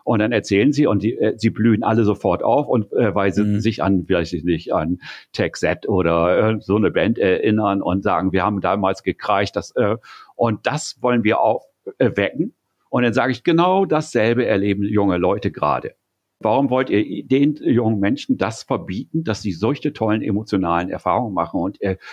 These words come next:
Speaker 1: und diese Türöffner zur Welt, das, äh, auch noch mal, das finde ich auch so wichtig.“ Dann fängt man mit zwölf an, einen Film zu sehen, ein Sch-, Musikstück oder ein Game und denkt,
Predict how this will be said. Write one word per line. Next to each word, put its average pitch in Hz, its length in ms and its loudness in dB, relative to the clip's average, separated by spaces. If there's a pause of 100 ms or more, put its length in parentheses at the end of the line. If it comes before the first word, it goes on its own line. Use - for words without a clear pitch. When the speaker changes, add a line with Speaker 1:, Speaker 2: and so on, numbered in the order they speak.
Speaker 1:
und 107 200 0
diese 101 180 -4
Türöffner 135 640 0
zur 107 200 -2
Welt, 117 260 0
das, 82 240 -4
äh, 117 40 2
auch - 280 0
noch 107 180 0
mal, 90 180 0
das 95 180 -2
finde 117 180 -6
ich - 120 -8
auch 139 120 -2
so - 160 -6
wichtig.“ - 260 -14 (200)
Dann 120 160 2
fängt - 220 -4
man 113 120 0
mit 107 120 -2
zwölf 123 360 0
an, 123 300 0 (200)
einen 98 220 0
Film 151 260 2
zu 156 140 2
sehen, 123 340 2
ein 101 160 0
Sch-, - 140 -10
Musikstück - 640 -2
oder 92 160 2
ein 82 160 0
Game 98 380 0 (500)
und 117 160 0
denkt, 98 260 -2